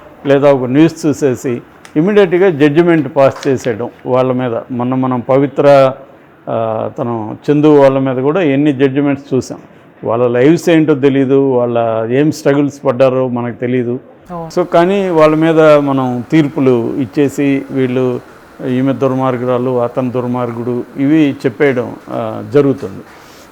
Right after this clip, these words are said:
Speaker 1: అంటే మన, ఆ, హ్యూమన్ బీయింగ్స్ కాంప్లెక్స్గా ఉంటారు కానీ, ఆ, చాలాసార్లు సింపుల్గా, ఆ, బిలీఫ్ సిస్టంలోకి వెళ్ళిపోతుంటారు.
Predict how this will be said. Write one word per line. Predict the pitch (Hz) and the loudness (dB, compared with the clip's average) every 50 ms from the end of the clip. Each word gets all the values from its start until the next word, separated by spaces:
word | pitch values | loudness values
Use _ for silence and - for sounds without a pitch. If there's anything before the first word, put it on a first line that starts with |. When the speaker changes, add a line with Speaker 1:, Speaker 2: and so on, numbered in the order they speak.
| - - | -12 -8
Speaker 1:
అంటే | 160 160 156 196 | -6 -4 -2 0
మన, | 175 156 147 139 | 0 0 0 0
ఆ, | 135 131 139 131 123 123 123 120 117 117 113 117 | -2 -2 -4 -4 -4 -4 -4 -6 -8 -8 -8 -8
హ్యూమన్ | 127 131 127 135 143 156 160 165 156 | -8 -6 -4 -2 0 0 0 0 2
బీయింగ్స్ | 156 160 156 151 156 - | 2 2 0 0 -2 -6
కాంప్లెక్స్గా | - 143 131 139 139 131 147 143 127 - - 151 147 139 135 135 | -6 -4 -4 -4 -2 0 -2 -2 -2 -4 -4 0 2 4 4 4
ఉంటారు | 131 127 120 - 143 135 127 | 2 0 -2 -2 0 0 0
కానీ, | 127 127 123 123 147 - - - - - - - - - - - - | -2 -4 -6 -6 -8 -10 -14 -18 -20 -20 -20 -20 -20 -20 -14 -8 -4
ఆ, | 160 156 143 135 131 131 135 127 - - | -2 -2 0 0 0 0 -2 -2 0 2
చాలాసార్లు | 151 151 165 170 160 - 180 170 170 165 156 | 4 4 6 4 4 4 4 2 2 2 0
సింపుల్గా, | 147 - 165 160 160 143 165 156 147 156 147 147 143 143 143 - - - - - - | -2 -2 -2 -2 -2 -2 -2 -2 2 4 4 6 4 4 2 -2 -10 -20 -16 -10 -6
ఆ, | 135 127 123 120 120 113 113 113 113 113 110 113 | -4 -2 -2 -2 -2 -2 -4 -4 -6 -8 -8 -4
బిలీఫ్ | 120 147 151 165 170 151 - | -2 2 2 4 2 2 0
సిస్టంలోకి | - 165 143 - - - 156 139 135 131 139 135 143 | -2 -2 -2 -2 -4 -4 -4 -2 -2 -2 -2 -2 -2
వెళ్ళిపోతుంటారు. | 131 120 113 113 127 117 - 117 107 98 110 107 117 185 | -4 -4 -4 -4 -4 -6 -6 -6 -8 -6 -6 -6 -8 -8